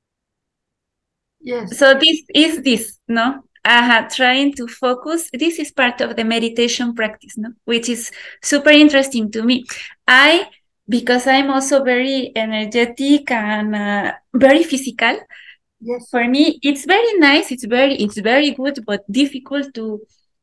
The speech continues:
Speaker 2: sit and stay half an hour sitting, meditating. I need to do that. But for me, it's so much better and easier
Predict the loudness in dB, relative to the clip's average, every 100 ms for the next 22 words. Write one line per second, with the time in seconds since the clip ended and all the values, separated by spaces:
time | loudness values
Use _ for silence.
0 | _ -14 -6 -4 -4 -4 -8 -8 -8 -8
1 | -8 -6 -4 -2 -4 -4 -4 -4 -4 -6
2 | -8 -8 -4 -4 -4 -4 -6 -4 -4 -2
3 | -6 -6 -10 _ 0 4 6 4 2 2
4 | 4 2 0 -8 _ -16 2 2 2 0
5 | 0 2 2 0 0 2 4 2 0 -8
6 | -4 -4 0 -2 0 -2 0 -2 -6 _
7 | -12 -8